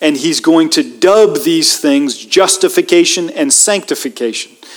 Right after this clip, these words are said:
"This is the process of me coming to faith. This is the process of me growing up in our, my faith." So I wanna define those two carefully this morning, 'cause then we're going to see this process of sanctification in Saul's life.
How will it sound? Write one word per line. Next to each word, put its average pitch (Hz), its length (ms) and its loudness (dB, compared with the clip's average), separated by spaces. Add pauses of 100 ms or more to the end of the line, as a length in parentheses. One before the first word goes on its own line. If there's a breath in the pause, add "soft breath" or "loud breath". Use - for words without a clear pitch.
(240 loud breath)
"This 135 160 -4
is 127 140 -4
the 143 80 -2
process 147 480 -2
of 135 80 -6
me 143 100 0
coming 202 320 0
to 190 80 0
faith. - 640 0
This 156 120 0
is 131 40 -8
the 135 60 -6
process 139 480 -2
of 135 40 -8
me 135 120 -2
growing 135 360 0
up 180 160 -2
in 131 60 -8
our, - 240 -12
my 123 220 -4
faith." - 420 -10 (600 loud breath)
So 139 200 0
I 151 40 2
wanna 262 200 4
define 165 680 0
those 151 320 4
two 160 400 -4
carefully 170 600 0
this 131 240 0
morning, 135 400 -2
'cause 120 180 -4
then 151 140 0
we're 165 100 2
going 151 260 2
to 131 80 -2
see 170 280 -4
this 143 160 -2
process 135 600 -2 (340 loud breath)
of 120 100 -8
sanctification 127 960 -4
in 139 200 0
Saul's 117 380 -4
life. 101 460 -12